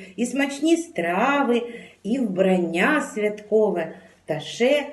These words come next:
що потрібно? Щоби на столі була святкова скатертина. Так, ну, я вважаю, що в кожного домі, да,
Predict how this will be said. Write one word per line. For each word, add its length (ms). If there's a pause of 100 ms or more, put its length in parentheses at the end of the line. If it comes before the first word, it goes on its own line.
(140)
що 360
потрібно? 640 (320)
Щоби 720
на 180
столі 440
була 340 (120)
святкова 520
скатертина. 720 (500)
Так, 480 (360)
ну, 360
я 120
вважаю, 480
що 200
в 160
кожного 640 (400)
домі, 680 (540)
да, 380